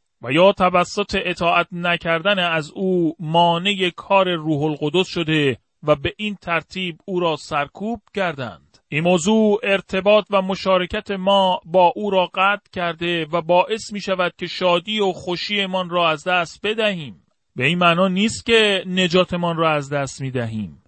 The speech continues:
ولی مطمئناً شادی نجات را از دست داده ایم. همچنین به این معنا نیز نیست که روح القدس را از دست می دهیم. او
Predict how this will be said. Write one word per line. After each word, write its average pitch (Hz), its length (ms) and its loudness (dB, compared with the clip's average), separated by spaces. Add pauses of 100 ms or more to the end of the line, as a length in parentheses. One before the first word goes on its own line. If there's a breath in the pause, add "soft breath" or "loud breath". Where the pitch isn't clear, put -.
(280)
ولی 156 200 2
مطمئناً 202 1300 0 (100)
شادی 190 560 0
نجات 175 560 -2
را 160 120 0
از 151 200 -4
دست 147 300 -4
داده 131 220 -4
ایم. 107 240 -6 (460)
همچنین 160 600 0
به 151 100 0
این 165 160 -2
معنا 160 320 -2
نیز 165 300 -6
نیست 180 540 -4
که 165 400 0
روح 156 340 0
القدس 160 680 2
را 208 140 4
از 160 180 -4
دست 151 300 -4
می 139 100 -10
دهیم. 107 440 -8 (260)
او 196 440 8